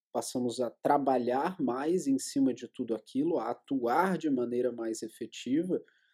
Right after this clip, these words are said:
é impressionante que até o que parecia distante e impossível vai se tornando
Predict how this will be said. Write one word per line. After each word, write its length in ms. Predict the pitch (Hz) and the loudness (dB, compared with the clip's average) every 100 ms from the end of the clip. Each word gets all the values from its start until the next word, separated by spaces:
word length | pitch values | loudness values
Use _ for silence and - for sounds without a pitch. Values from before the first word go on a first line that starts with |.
| _ _ _ _ - | _ _ _ _ 0
é 40 | 131 | 2
impressionante 880 | 135 - 147 - 180 131 - - _ | 2 2 0 2 4 4 0 -20 _
que 100 | - | -2
até 520 | 120 - 135 147 170 - | -2 2 4 4 2 -4
o 100 | 151 | -6
que 140 | - | -2
parecia 560 | 151 147 143 143 - 143 | 0 2 0 -2 -2 -2
distante 720 | 139 135 - 139 139 165 - | -2 -8 -6 0 0 0 -4
e 40 | |
impossível 840 | 156 151 151 - - 135 131 151 135 | -6 -4 -6 -6 -2 -2 0 -2 0
vai 180 | 135 | -2
se 200 | 131 - | -2 -6
tornando 760 | - 143 139 139 135 139 143 143 | -4 -4 0 2 2 2 -2 -6